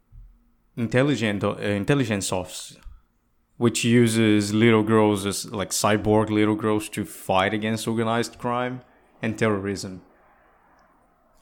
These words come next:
Uh, basically what they do is they go around, uh, looking up for girls who,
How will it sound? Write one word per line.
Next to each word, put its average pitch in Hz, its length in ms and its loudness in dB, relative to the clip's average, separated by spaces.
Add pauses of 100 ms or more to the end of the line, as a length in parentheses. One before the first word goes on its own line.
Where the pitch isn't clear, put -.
(720)
Uh, 113 260 -2
basically 147 480 2
what 120 180 4
they 113 140 2
do 127 300 6
is 104 240 2
they 110 120 4
go 113 220 6
around, 113 480 4 (160)
uh, 104 260 -2
looking 107 400 -2
up 104 220 0
for 101 380 -4 (680)
girls 107 500 2
who, 101 340 0